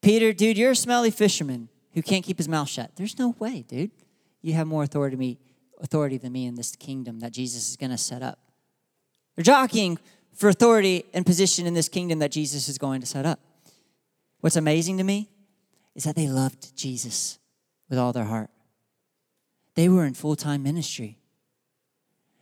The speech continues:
They were followers of Jesus, but something was fundamentally wrong. Be careful that you don't exempt the possibility that you need some growth and you need some soil refinement because you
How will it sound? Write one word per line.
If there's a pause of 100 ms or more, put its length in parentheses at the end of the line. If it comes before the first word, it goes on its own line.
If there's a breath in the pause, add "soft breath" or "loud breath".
(140)
They
were
followers
of
Jesus, (380 soft breath)
but
something
was
fundamentally
wrong. (3000 loud breath)
Be
careful
that
you
don't
exempt
the
possibility
that
you
need
some
growth
and
you
need
some
soil
refinement
because
you